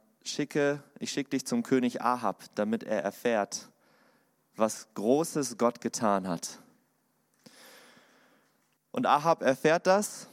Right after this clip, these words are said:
und seine Frau Isabel auch. Und dann lesen wir hier, Ahab erzählte Isabel, Isabel alles, was Elia getan hatte und wie er alle Baals Propheten mit dem Schwert getötet hatte.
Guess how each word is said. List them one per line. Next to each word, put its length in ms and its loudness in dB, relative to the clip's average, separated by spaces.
und 160 -2
seine 340 4
Frau 240 0
Isabel 500 0
auch. 440 2
Und 160 -2
dann 140 2
lesen 340 0
wir 80 4
hier, 460 0
Ahab 440 4
erzählte 520 0
Isabel, 760 2
Isabel 560 2
alles, 480 2
was 180 4
Elia 380 2
getan 440 0
hatte 460 2
und 220 -2
wie 180 0
er 240 4
alle 220 2
Baals 420 2
Propheten 560 0
mit 160 0
dem 100 0
Schwert 380 2
getötet 540 0
hatte. 360 0